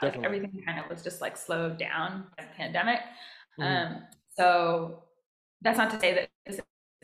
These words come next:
Speaker 1: you know, totally hasn't, but, um, it's just been a lot slower than I think anyone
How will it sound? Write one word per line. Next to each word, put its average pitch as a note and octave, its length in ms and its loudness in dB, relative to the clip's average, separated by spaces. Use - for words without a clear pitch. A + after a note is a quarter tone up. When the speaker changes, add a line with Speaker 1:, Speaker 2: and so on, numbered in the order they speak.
Speaker 1:
you D3 120 -10
know, - 60 -10
totally D#3 240 -6
hasn't, E3+ 220 -10
but, - 300 -4
um, C#3 520 -2
it's - 180 -2
just E3+ 180 -10
been E3+ 120 -2
a D3+ 60 2
lot - 280 -4
slower D#3+ 320 0
than - 120 -6
I - 100 -6
think - 220 -12
anyone E3 480 -8